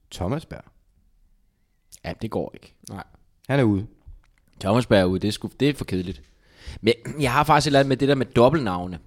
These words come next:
Speaker 1: Mhm.
Speaker 2: Det er faktisk fint nok. En gang imellem. Men, øh, altså, jeg har i hvert fald... Jeg vil godt have lov til at vælge den ene.
Speaker 1: Ja.
Speaker 2: Og, øh, det bliver så Rang.
Speaker 1: Du tager Rang.
Speaker 2: Sjavkat.
Speaker 1: Rang, Rang spiller sig på holdet. Det kunne jeg godt fornemme.
Speaker 2: Ja, Rang, han er på, og han starter inde.
Speaker 3: Ja.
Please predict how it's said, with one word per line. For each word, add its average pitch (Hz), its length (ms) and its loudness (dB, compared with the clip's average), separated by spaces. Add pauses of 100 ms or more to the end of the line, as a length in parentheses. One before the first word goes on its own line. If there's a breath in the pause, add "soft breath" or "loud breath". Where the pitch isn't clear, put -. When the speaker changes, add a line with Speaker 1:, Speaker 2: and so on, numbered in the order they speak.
Speaker 1:
Mhm. 104 260 -6 (400)
Speaker 2:
Det - 100 -2
er 113 40 -4
faktisk 113 280 0
fint 127 180 -4
nok. 117 180 -8 (680)
En 101 120 -14
gang 104 180 -4
imellem. 92 280 -10 (760 soft breath)
Men, 110 280 0
øh, 95 480 2
altså, 98 160 -2
jeg 113 340 2
har 147 180 2
i - 20 -2
hvert 135 180 2
fald... 131 220 2
Jeg 147 100 2
vil 160 80 2
godt 151 160 4
have 151 60 0
lov 143 140 4
til 156 80 -2
at 135 60 0
vælge 131 200 2
den 101 120 -4
ene. 113 320 -8 (100)
Speaker 1:
Ja. 107 100 -2
Speaker 2:
Og, 107 260 4
øh, 98 120 -2
det 139 140 0
bliver 127 240 2
så 117 200 0
Rang. 110 400 -2 (400)
Speaker 1:
Du 120 80 -6
tager 113 180 -2
Rang. 78 160 -10
Speaker 2:
Sjavkat. 104 460 0
Speaker 1:
Rang, 110 180 -2
Rang 131 180 -2
spiller 120 220 -4
sig 101 120 -8
på 95 80 -10
holdet. 87 240 -6
Det 101 100 -8
kunne 117 100 -2
jeg 95 60 -2
godt 95 140 -4
fornemme. 107 240 -2
Speaker 2:
Ja, 95 40 -6 (100)
Rang, 135 120 -2
han 135 120 0
er 131 60 0
på, 107 240 -4 (100)
og 92 80 -6
han 98 80 -4
starter 107 280 0
inde. 90 160 -6 (840)
Speaker 3:
Ja. - 40 -20